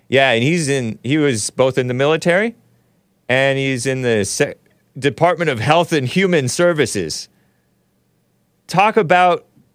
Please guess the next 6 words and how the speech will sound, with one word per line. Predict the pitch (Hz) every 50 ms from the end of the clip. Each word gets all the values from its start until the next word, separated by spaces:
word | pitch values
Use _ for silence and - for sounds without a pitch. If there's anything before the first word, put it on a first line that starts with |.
| _ _ _ _ _ _ _ _ _ _ _ _ _ _ _ _ _ _
mind-bogglingly | 131 127 127 143 160 175 185 190 190 185 165 147 127 170 160 160 165 151 160 156 156 151 151 143 143 143 147 151 147 143 139 139 135 131 127 127 120 113 - _ _ _ _ _ _ _
confu-, | - 147 131 - - 139 147 147 147 147 143 139 - - _ _ _ -
uh, | 123 123 117 113 113 107 104 98 90 - _ _ _ _ _ _ _ -
not | 139 160 151
confusing, | - 107 87 - - 92 90 90 87 87 82 82 80
but | 87 87 80 -